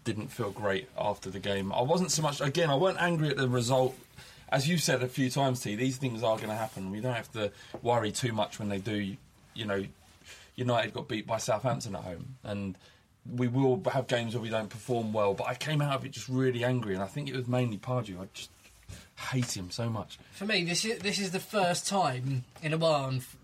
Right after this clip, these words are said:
Speaker 2: Flav, you know how deflated and how, uh,
Speaker 1: Yeah.
Speaker 2: angst I get when Spurs lose. This is the first time that I didn't feel as deflated, and I think it was, actually, I'm, I'm gonna say right now,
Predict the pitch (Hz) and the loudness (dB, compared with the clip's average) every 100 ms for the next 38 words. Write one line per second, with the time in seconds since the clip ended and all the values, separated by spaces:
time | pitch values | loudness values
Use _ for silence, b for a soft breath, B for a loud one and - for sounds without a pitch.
0 | 139 151 135 120 139 139 123 123 120 113 | -4 0 2 2 0 2 2 0 0 -4
1 | - B B B B - 143 156 135 127 | -14 B B B B -6 -2 0 0 -2
2 | 127 127 123 123 120 120 127 - 202 135 | 0 2 2 2 2 0 -2 0 0 0
3 | 131 - 127 135 120 123 123 - 135 123 | -2 -6 -4 -4 -4 -6 -8 -4 -2 0
4 | 120 127 117 117 - B B B B B | -2 -2 -4 -8 -14 B B B B B
5 | - 175 202 - 190 - 208 190 - 185 | -12 -4 -2 -2 -2 2 4 4 2 0
6 | 175 165 160 190 190 - - 165 165 165 | 0 -2 0 0 0 -2 -2 -2 0 -2
7 | 160 170 - 170 170 127 127 - 156 165 | -2 -4 -2 0 0 -2 -8 -6 -4 -2
8 | 160 - - 170 - 294 277 - 214 214 | -2 -4 -2 -2 -2 -2 -4 -4 -2 2
9 | 190 120 135 135 185 196 156 135 131 131 | 2 2 -2 -2 0 0 -2 0 0 0
10 | 147 160 170 185 165 - 160 117 139 139 | 0 0 2 2 2 2 2 2 2 2
11 | 143 127 110 | 2 0 -2